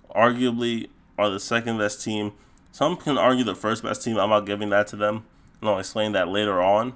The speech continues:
But for Denver, they're a team, top ten offense, like I mentioned before. Defensively, they're gonna have to step up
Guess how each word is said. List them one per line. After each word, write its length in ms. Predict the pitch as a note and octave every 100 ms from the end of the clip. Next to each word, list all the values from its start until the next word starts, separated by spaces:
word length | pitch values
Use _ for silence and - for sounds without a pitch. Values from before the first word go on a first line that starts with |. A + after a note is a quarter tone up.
| - _ _ _ - _ _
But 140 | A#2 G#2+
for 140 | A2
Denver, 420 | G#2+ A#2+ B2+ C3+
they're 300 | A#2+ A2+ A2+
a 40 | G#2+
team, 400 | - A2 A2 A2
top 220 | - A#2+
ten 180 | - C#3
offense, 420 | G#2+ A2+ A2+ A2
like 160 | G#2 G#2
I 100 | G2
mentioned 340 | G2+ G#2 G#2
before. 460 | G2 F#2 G#2 A2 A#2 - - - - _ -
Defensively, 600 | A2+ A2+ A#2 A#2 A#2 B2
they're 120 | A2+
gonna 180 | A2 A2
have 120 | A2
to 60 | G#2+
step 280 | - G#2
up 260 | G#2 A2 -